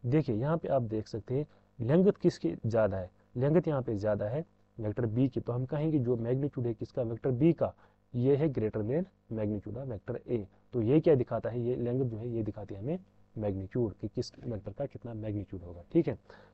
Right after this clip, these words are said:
तो इस तरह से ये है, हमने, अम, यहाँ पे आपको दिखाया कि, अ, representation of vector है वो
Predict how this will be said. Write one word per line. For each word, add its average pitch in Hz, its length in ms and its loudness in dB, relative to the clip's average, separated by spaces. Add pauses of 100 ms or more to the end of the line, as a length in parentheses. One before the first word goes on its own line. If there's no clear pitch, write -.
तो 123 180 -6
इस 156 180 2
तरह 147 180 4
से 127 160 -4
ये 113 160 -2
है, 147 200 -2 (340)
हमने, 117 320 2
अम, 95 420 -6 (580)
यहाँ 113 180 2
पे - 100 -4
आपको 107 280 -2
दिखाया 110 420 -4 (260)
कि, - 100 2
अ, 117 220 -2
representation 117 520 -2
of 101 160 -8
vector 107 220 -6
है 135 100 -2
वो 135 280 -2